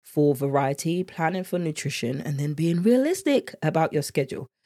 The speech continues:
But here's how we're gonna wrap up and close up. When it comes to meal planning, batch cooking, and using the right storage containers, getting help from family can make all the difference. Yes, it does take some effort up front, but you're already in that position where you're ready to do that.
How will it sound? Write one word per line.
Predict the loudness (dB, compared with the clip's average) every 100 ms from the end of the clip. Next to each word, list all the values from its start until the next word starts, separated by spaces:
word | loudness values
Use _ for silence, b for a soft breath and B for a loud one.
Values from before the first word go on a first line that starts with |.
| _
But | 0
here's | 4 2 2 -2
how | 4
we're | 6 6
gonna | 4 2 2
wrap | 0 -2 -6
up | -6 -4
and | -4
close | 0 0 0
up. | -4 -6 _ _ _ _
When | 4 4 4
it | -2
comes | -4 -4 -2
to | -2
meal | -2
planning, | -2 -2 -2 -2 -4 -8 _ _
batch | 2 4 4
cooking, | 0 2 4 4 4 -4 _
and | -2 2
using | 6 6 6
the | 2
right | 4 4 2
storage | 4 6 4 2
containers, | 2 4 4 4 2 -2 _ _ _ _ _
getting | 4 6 4
help | 4 2 2
from | 0 0
family | 2 2 2 -2
can | -2 0 4
make | 4 4 2 -8 _ _ _
all | 6 6 6 2 _
the | -4
difference. | 0 -2 0 -2 -2 -14 -20 _ _ _ 0
Yes, | 4 4 4
it | 2
does | 2 4
take | 0 2
some | -2 0
effort | 0 0 -2 0
up | -2 0
front, | -2 0
but | 0 4
you're | 6
already | 6 6 4 2
in | 2
that | 0 0
position | 0 0 2 2
where | 4
you're | 4
ready | 2 0
to | -2 2
do | 4 6
that. | 2